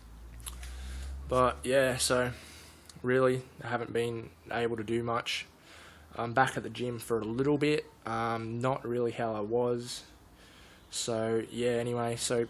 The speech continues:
be sure to like, comment, and subscribe. And when I do get back to a hundred percent, I should be able to get some projects completed.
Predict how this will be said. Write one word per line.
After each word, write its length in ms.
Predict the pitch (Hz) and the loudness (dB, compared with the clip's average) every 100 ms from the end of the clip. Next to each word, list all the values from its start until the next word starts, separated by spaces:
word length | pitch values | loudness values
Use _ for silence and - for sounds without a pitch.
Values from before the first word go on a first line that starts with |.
| - | -2
be 100 | - | 0
sure 240 | 123 - 117 | 2 2 2
to 60 | |
like, 320 | 110 117 117 - | 2 2 2 -2
comment, 340 | - 113 113 | -4 -4 -2
and 160 | 143 143 | -2 -2
subscribe. 840 | 120 - 127 123 117 123 120 127 | -4 -2 2 4 4 4 0 -2
And 280 | 131 127 123 | -4 -2 0
when 180 | 131 156 | 2 2
I 80 | 127 | 2
do 320 | 110 131 131 | 2 2 4
get 240 | 123 113 | 2 2
back 180 | 123 123 | 0 -4
to 120 | - 110 | -4 -4
a 20 | |
hundred 280 | 127 120 117 | -4 -4 -4
percent, 360 | - 139 135 - - - - - - | 0 2 0 -4 -18 -20 -18 -18 -10
I 120 | - 120 | -2 0
should 260 | - 135 | 2 2
be 80 | 120 | 2
able 200 | 117 113 | 2 2
to 40 | |
get 140 | 113 113 | 2 0
some 120 | 117 | -2
projects 480 | - 120 110 110 - | 0 0 2 -2 -4
completed. 800 | - 143 127 - 120 117 117 | -2 -2 -2 -2 0 0 -2